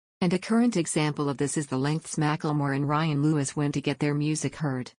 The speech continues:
Because Lewis and Macklemore belonged to an independent label, they feared payola laws would interfere with their airtime. So, they hired an independent arm of Warner Music Group,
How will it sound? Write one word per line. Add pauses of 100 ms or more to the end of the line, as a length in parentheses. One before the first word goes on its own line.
(360)
Because
Lewis
and
Macklemore
belonged
to
an
independent
label, (200)
they
feared
payola
laws
would
interfere
with
their
airtime. (400)
So, (220)
they
hired
an
independent
arm
of
Warner
Music
Group,